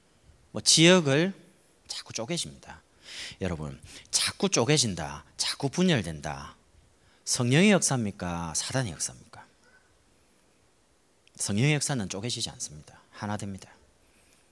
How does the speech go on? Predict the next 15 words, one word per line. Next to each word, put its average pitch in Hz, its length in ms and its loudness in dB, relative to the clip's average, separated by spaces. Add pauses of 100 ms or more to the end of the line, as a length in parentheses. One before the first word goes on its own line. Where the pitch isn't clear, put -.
(140)
그 - 80 -10
말이 87 280 -4
별로 117 200 -2
없습니다. - 440 -10
딱 - 280 -20
모입니다. 85 540 -6
언약 165 260 0
중심으로, - 480 -12
말 78 180 -12
중심으로. 82 420 -10 (1700)
성령의 170 440 6
역사하면요, 110 600 2 (380)
하나가 139 340 -6
자꾸 - 340 -10
돼요. - 160 -16